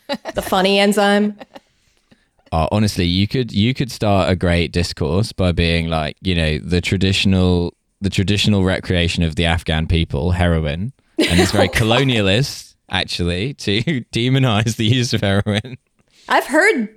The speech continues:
Speaker 1: variants on that argument about other
Speaker 2: Hmm.
Speaker 1: drugs, and it just,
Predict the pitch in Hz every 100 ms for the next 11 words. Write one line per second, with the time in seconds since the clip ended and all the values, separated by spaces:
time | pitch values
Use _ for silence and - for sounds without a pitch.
0 | 196 208 208 233 233 202 185 - - 208
1 | 196 185 - 190 190 185 185 185 180 208
2 | 190 185 - _ _ _ _ - 214 202
3 | 190 202 190 185 180 185 - - 196 185
4 | 190 190 - 208 - 233 226 -